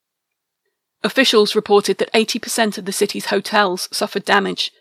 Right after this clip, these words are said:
Two hundred patients had to be evacuated from a damaged hospital, and the city's airport had been hard hit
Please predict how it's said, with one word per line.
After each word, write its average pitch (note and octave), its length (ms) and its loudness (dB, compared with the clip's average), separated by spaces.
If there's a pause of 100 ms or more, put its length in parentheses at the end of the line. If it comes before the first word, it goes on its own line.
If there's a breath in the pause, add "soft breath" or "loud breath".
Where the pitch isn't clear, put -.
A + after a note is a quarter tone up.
(380)
Two B3 180 0
hundred A3 300 0
patients A3+ 440 0
had G#3 180 0
to - 80 -12
be G3+ 140 0
evacuated G3+ 580 0
from G#3+ 140 -4
a - 40 -4
damaged F#3+ 380 0
hospital, - 580 -2 (300 soft breath)
and G3 140 -6
the G3+ 60 -6
city's A3 420 0
airport A3+ 480 0
had F#3+ 100 -10
been - 140 -8
hard - 300 -2
hit - 360 -6